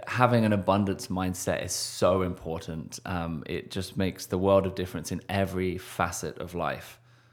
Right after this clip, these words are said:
Um, it helps you take the losses better as well. It's like, "Okay, well, I've, I've lost this one, but that's okay, 'cause there's plenty more out there. Off we go again." And it's just a, it's kind of a way of being and a way of thinking that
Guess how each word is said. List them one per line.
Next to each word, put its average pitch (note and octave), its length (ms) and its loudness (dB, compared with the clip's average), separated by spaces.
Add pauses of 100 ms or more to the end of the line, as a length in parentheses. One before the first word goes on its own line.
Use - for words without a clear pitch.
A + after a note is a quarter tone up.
(160)
Um, E2+ 600 0
it - 140 0
helps B2 340 6
you A2+ 60 2
take - 240 0
the F#2 80 -4
losses G2 400 2
better D#2+ 320 -4
as D#2+ 160 -10
well. D#2+ 240 -4
It's - 160 -10
like, D2+ 140 -6
"Okay, G2+ 340 0
well, F2 120 4
I've, F2 260 2
I've F2+ 140 -4
lost G2 360 2
this - 220 -8
one, E2+ 400 -4
but E2+ 100 -4
that's F2+ 220 -6
okay, F2 500 0
'cause F#2 160 -6
there's F2+ 160 -8
plenty F#2 400 -6
more F2+ 220 -6
out - 180 -8
there. F#2+ 280 -2 (580)
Off F#2 180 -2
we F#2 80 0
go F#2 160 4
again." E2+ 340 0
And D#2+ 140 -4
it's - 180 -10
just - 220 -8
a, E2+ 140 0 (100)
it's - 220 -10
kind F#2+ 160 -2
of F2 80 -2
a F2 40 -2
way F#2+ 220 2
of F2+ 140 -4
being G2+ 280 4
and F#2 80 0
a F2 60 0
way F#2 160 2
of F2 80 -4
thinking F#2 500 -2
that D#2+ 220 -2